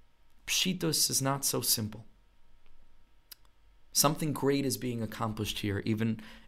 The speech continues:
if we're not aware of it. From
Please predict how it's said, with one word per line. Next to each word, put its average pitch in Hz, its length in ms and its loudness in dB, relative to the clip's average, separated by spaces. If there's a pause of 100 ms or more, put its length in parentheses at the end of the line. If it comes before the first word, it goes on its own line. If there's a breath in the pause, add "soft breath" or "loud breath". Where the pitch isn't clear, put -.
if 110 160 -2
we're 110 80 2
not 101 160 0
aware 95 240 4
of 107 120 -2
it. 113 120 -8 (1000 soft breath)
From 98 200 6